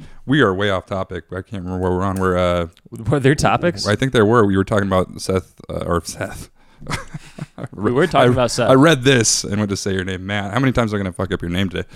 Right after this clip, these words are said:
Speaker 1: Um, Matt three point oh. What was Matt three point oh doing?
Speaker 2: So, so, I mean, that was the, that was the piece around finding purpose and, and finding a way to create value. And so in every meeting, um,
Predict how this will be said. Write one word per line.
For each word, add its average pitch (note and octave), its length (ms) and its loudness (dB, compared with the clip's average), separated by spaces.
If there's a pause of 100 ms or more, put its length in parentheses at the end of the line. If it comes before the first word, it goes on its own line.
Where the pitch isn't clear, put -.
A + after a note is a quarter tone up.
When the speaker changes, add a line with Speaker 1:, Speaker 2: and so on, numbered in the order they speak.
(260)
Speaker 1:
Um, G#2 560 0
Matt A2+ 280 2
three A2+ 120 0
point A2 260 2
oh. G2 240 0 (800)
What G#2+ 120 6
was G2 120 4
Matt F#2+ 180 0
three G2 120 0
point F2 240 -2
oh E2+ 80 -2
doing? E2 320 -4 (240)
Speaker 2:
So, C#3+ 420 4 (120)
so, B2 440 2
I B2 80 0
mean, B2+ 120 -2
that B2+ 180 4
was B2 220 4
the, G#2 120 -4 (140)
that A#2+ 200 0
was B2 160 -2
the A2 100 -10
piece G#2 340 -6
around G2 480 -8 (100)
finding A2 300 -2
purpose - 580 -10 (800)
and, G#2+ 320 -2
and G2+ 160 -8
finding G#2+ 300 -4
a G2 40 -4
way G2 120 -4
to F#2+ 80 -8
create F#2+ 260 -14
value. F#2 420 -6 (400)
And G#2+ 100 -12
so G#2+ 300 2 (160)
in A#2 160 0
every A2+ 280 0
meeting, G2+ 760 -2
um, F#2 500 -12